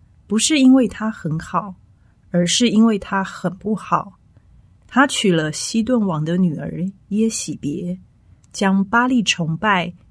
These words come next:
提升至与亚维崇拜同样的高度，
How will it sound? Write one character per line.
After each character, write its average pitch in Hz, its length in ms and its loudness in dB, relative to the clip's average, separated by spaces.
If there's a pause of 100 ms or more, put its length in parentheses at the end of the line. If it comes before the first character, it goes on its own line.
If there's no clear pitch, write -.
提 190 200 -2
升 214 260 2
至 208 380 -2 (220)
与 185 240 2
亚 156 200 0
维 156 260 -2
崇 156 340 -4
拜 170 240 -2
同 160 320 -6
样 214 140 -2
的 185 60 0
高 165 300 -6
度， 180 260 -8